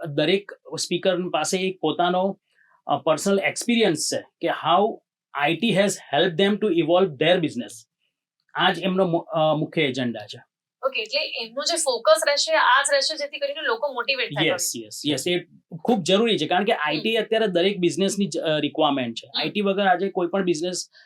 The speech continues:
Speaker 1: અ, એ, એ કહેવાય ને કે that's a most required, અ, things in any business at the moment. તો એ definitely ઘણા સ્પીકર્સે જે, અ, આટલા વર્ષોના અનુભવ એમ અહીંયા શેર કરવાના છે.
Speaker 2: જી, જી, જી. બિલકુલ સંદીપજી, અહીંયા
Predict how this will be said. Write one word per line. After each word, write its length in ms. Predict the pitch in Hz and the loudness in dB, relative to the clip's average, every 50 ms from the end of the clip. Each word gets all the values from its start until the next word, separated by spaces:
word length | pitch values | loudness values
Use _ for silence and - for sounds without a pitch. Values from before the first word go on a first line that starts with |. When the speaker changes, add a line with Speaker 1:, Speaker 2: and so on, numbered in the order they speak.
| _ _ _ _ _ - | _ _ _ _ _ -2
Speaker 1:
અ, 60 | 156 151 151 156 156 151 - - _ | 0 2 4 4 2 0 -2 -6 _
એ, 180 | - 175 151 - _ _ _ _ _ | -6 -6 -6 -8 _ _ _ _ _
એ 100 | - 190 | -6 -6
કહેવાય 300 | 190 - 208 214 240 262 | -4 0 0 2 4 4
ને 120 | 240 208 190 | 2 2 2
કે 220 | 185 175 165 160 | 2 0 0 0
that's 560 | - - 156 135 123 165 180 175 - - 226 | -2 -4 -6 -2 0 0 0 0 2 2 2
a 40 | 208 196 - - _ - 131 143 | 2 2 -2 -6 _ -6 -2 2
most 480 | 160 190 214 202 - - - - - | 2 2 2 0 -2 -8 -12 -8 -8
required, 500 | 143 143 135 - 180 185 196 208 208 208 - - | -8 -8 -4 0 2 4 4 4 2 0 -2 -4
અ, 280 | 165 165 156 156 156 143 - _ _ _ _ _ _ _ _ - | -2 0 0 0 -2 -4 -8 _ _ _ _ _ _ _ _ 0
things 320 | 175 196 208 202 - - 185 | 2 2 2 2 0 0 0
in 60 | 180 | 0
any 200 | - 160 160 175 | 2 2 2 2
business 340 | 170 156 147 123 131 147 139 139 | 2 2 0 0 -2 -2 -2 -4
at 80 | 120 | -4
the 120 | 113 117 113 | -6 -8 -10
moment. 300 | 110 104 110 117 - - - - _ _ _ _ _ _ _ - | -10 -12 -16 -20 -20 -20 -20 -20 _ _ _ _ _ _ _ 0
તો 220 | 190 190 180 - - | 0 0 0 0 -2
એ 140 | 165 180 180 | -2 0 2
definitely 680 | 165 151 147 - 202 202 202 185 175 208 214 208 196 170 | 2 2 2 2 2 2 2 0 0 0 0 0 -2 -4
ઘણા 280 | 143 143 143 156 170 185 | -4 -2 2 2 4 4
સ્પીકર્સે 520 | 180 - 185 170 170 190 175 - 196 185 | 4 2 0 0 2 0 0 2 0 0
જે, 120 | 147 180 | 2 2
અ, 320 | 180 165 - 139 147 135 123 - 151 | 2 2 2 2 0 0 -2 -4 -6
આટલા 200 | 135 - 185 196 | -4 0 0 2
વર્ષોના 420 | 180 156 147 - 196 190 175 165 | 2 0 0 0 0 0 0 0
અનુભવ 420 | 165 147 156 147 143 220 208 165 151 | 0 0 0 2 2 4 4 2 2
એમ 120 | 160 156 | 0 -2
અહીંયા 340 | 151 - - 180 165 165 170 | -4 -4 -4 -2 0 0 0
શેર 260 | 165 - 156 135 135 | 0 0 0 -2 -2
કરવાના 400 | 127 - 117 110 110 107 104 107 | -2 -4 -6 -6 -8 -14 -16 -18
છે. 140 | - - - - _ _ _ _ _ 226 | -20 -20 -20 -20 _ _ _ _ _ -6
Speaker 2:
જી, 180 | - 220 214 | -4 -4 -4
જી, 220 | 180 175 180 180 180 | -6 -8 -12 -14 -14
જી. 100 | 180 196 196 | -16 -16 -16
બિલકુલ 220 | 214 226 - 311 | -16 -16 -14 -12
સંદીપજી, 340 | 311 320 311 311 359 370 370 | -10 -10 -10 -10 -12 -10 -8
અહીંયા 240 | 359 320 320 330 | -8 -8 -8 -10